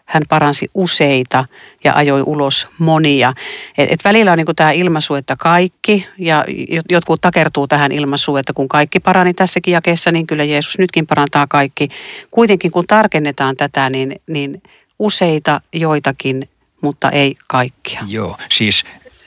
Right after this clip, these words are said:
Speaker 2: joskus sanotaan, että Jeesus paransi kaikki. Ja, ja hän onkin ainoa maailmassa, joka on sitä joskus tehnyt niin, että jokainen läsnä oleva on voinut parantua. Mutta kun me rukoilemme sairaiden puolesta, niin koskaan ei parannut kaikki,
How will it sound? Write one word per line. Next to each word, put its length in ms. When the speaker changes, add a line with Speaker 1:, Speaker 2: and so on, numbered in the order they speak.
Speaker 2:
joskus 580
sanotaan, 240
että 120
Jeesus 200
paransi 420
kaikki. 540
Ja, 200
ja 140
hän 140
onkin 260
ainoa 240
maailmassa, 500
joka 200
on 140
sitä 160
joskus 400
tehnyt 320
niin, 100
että 120
jokainen 460
läsnä 280
oleva 260
on 160
voinut 320
parantua. 600
Mutta 640
kun 140
me 100
rukoilemme 480
sairaiden 520
puolesta, 360
niin 100
koskaan 440
ei 120
parannut 320
kaikki, 400